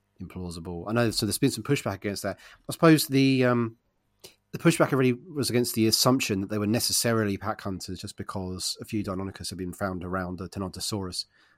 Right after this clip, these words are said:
uh, or bits of them. And it was like, "Well, they're pack hunters." Well, there are, there could be some, quite a few interpretations of that, but, uh, people did. It, basically, there have been cautions in the past against jumping to conclusions. This isn't really the same as that. It's not really the same old, um,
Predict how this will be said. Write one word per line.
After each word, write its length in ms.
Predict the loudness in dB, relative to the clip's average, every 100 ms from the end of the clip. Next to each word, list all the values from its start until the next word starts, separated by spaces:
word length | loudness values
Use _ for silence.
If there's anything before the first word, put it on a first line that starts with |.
| -8
uh, 120 | -6
or 40 | -4
bits 240 | -4 -4
of 60 | -6
them. 280 | -8 -10 -14 _ _ _
And 120 | -6 -6
it 100 | -6
was 120 | -6
like, 100 | 2
"Well, 120 | 4
they're 80 | 4
pack 160 | 0 -4
hunters." 520 | -4 -8 -8 -8 -8 -12 -8
Well, 300 | -4 -4 -8 -4
there 160 | -2 0
are, 100 | -4 _ _ _
there 80 | -6
could 120 | -2
be 60 | -2
some, 380 | 2 2 0 -4 -4
quite 120 | -2
a 20 | -2
few 140 | -4
interpretations 1000 | -4 -4 -6 -2 -4 -2 -8 -6 -6 -6 -10
of 140 | -10
that, 280 | -8 -10 -12 -16
but, 280 | -8 -6 -6
uh, 200 | -6 -8 -8 -10
people 200 | -8 -8
did. 100 | -10 -14 -20 -20 -20 _ _ _ -10 -4
It, 140 | -6 -6 _ -20 -20 2
basically, 360 | 4 8 6 10
there 80 | 10
have 60 | 10
been 80 | 10
cautions 340 | 10 10 8
in 60 | 6
the 60 |
past 220 | 6 6 6
against 200 | 4 6
jumping 220 | 6 6
to 100 | 2
conclusions. 580 | 0 2 2 2 -2 -2
This 100 | 0
isn't 160 | 2 4
really 440 | 4 6 4 2
the 160 | -2 -2
same 480 | 0 4 4 2
as 100 | -2
that. 220 | -6 -8 -8
It's 120 | -4
not 120 | -2
really 160 | -2 -2
the 80 | -2
same 300 | -2 0 -2
old, 300 | -4 -8 -6
um, 400 | -6 -6 -8